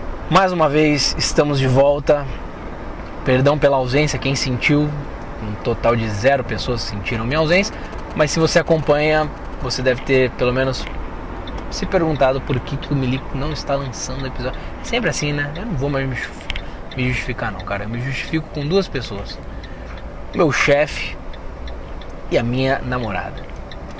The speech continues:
Tá bom? Porque eu sou mangina, porque eu sou isso aí.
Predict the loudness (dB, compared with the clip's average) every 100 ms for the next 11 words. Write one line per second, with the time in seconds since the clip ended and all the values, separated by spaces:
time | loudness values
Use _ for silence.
0 | -10 -6 -2 2 4 4 0 -4 -2 0
1 | 2 2 2 2 2 2 -2 -4 -8 -8
2 | -8 -8 -6 -2 -2 0 2 4 6 6
3 | 4 2 -4 -6 -6 -6 -8 -8 -8 -8
4 | -6 -4 -2 -4 -6